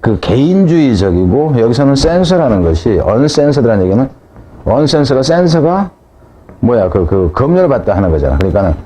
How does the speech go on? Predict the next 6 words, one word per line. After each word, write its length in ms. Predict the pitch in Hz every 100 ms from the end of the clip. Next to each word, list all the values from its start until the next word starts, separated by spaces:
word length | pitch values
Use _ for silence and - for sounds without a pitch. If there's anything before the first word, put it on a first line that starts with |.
| - - - - - -
개인적이고 1400 | 107 135 175 180 170 156 131 104 107 104 101 92 131 151
검열받지 720 | - 113 139 151 147 131 - 69
않은 560 | 73 78 98 143 156
자유, 720 | - - - 101 123 113 73 -
그들의 300 | 110 110 127
자유의 800 | - - 80 107 104 98 131